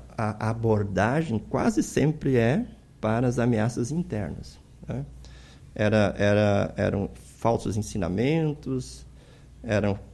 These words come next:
práticas não, não, não recomendadas, de, eh, contrárias à vontade de Deus, e sempre, quase sempre, tinha um,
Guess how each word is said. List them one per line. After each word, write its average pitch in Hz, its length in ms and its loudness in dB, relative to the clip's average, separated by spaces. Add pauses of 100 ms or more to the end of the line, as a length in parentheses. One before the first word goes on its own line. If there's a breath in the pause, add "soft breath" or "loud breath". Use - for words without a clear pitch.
práticas 120 800 0
não, 110 480 4
não, 107 580 2
não 104 300 2
recomendadas, 110 1200 -4
de, 98 180 -6 (160)
eh, - 220 -6
contrárias 107 640 0
à 104 80 0
vontade 107 400 -2
de 98 60 -6
Deus, 113 340 -2 (420 loud breath)
e 131 280 0
sempre, - 880 2
quase 147 360 -2
sempre, 127 480 0
tinha 123 480 0
um, 131 280 0